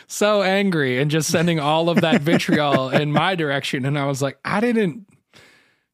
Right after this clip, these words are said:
I didn't set him off. I'm gonna go see if I can find him, but I'm not, like,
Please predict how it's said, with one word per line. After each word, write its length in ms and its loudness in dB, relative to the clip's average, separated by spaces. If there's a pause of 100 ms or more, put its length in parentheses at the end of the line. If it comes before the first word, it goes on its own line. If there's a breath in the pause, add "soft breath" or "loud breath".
(120)
I 140 0
didn't 500 2
set 220 0
him 120 2
off. 440 2
I'm 160 2
gonna 200 2
go 140 0
see 260 -2
if 100 0
I 80 0
can 160 -4
find 400 -2
him, 200 0
but 140 0
I'm 140 0
not, 180 -2
like, 420 -10